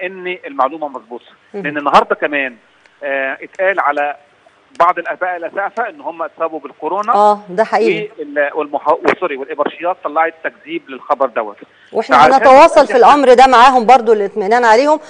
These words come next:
Speaker 2: والتأكيد المعلومة إنها مغلوطة، علشان، آه، ال-، ال-، يعني الشعب يطمن إنه هذه المعلومات ليس لها أساس من الصحة.
Speaker 1: فعشان أقول بس حتة صغيرة خالص،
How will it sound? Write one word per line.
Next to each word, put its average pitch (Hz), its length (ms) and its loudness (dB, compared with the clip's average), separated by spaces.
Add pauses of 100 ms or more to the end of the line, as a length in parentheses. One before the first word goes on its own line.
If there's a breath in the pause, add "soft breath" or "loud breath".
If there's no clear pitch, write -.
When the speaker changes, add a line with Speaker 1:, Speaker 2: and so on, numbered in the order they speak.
(160 loud breath)
Speaker 2:
والتأكيد 233 540 2
المعلومة 240 680 2
إنها 247 240 2
مغلوطة، 247 640 2 (260 soft breath)
علشان، 254 600 -2
آه، 190 760 -2
ال-، 185 300 -4
ال-، 185 320 -4
يعني 175 300 -4
الشعب 214 360 0
يطمن 254 520 -2 (340 soft breath)
إنه 214 260 0
هذه 233 180 0
المعلومات 220 500 0
ليس 226 240 -2
لها 202 280 -4
أساس 196 280 -10
من 165 80 -10
الصحة. - 400 -14 (800)
Speaker 1:
فعشان 147 360 0
أقول 185 140 -2
بس 190 120 0 (100)
حتة 196 240 -2
صغيرة 156 220 4
خالص، 247 320 0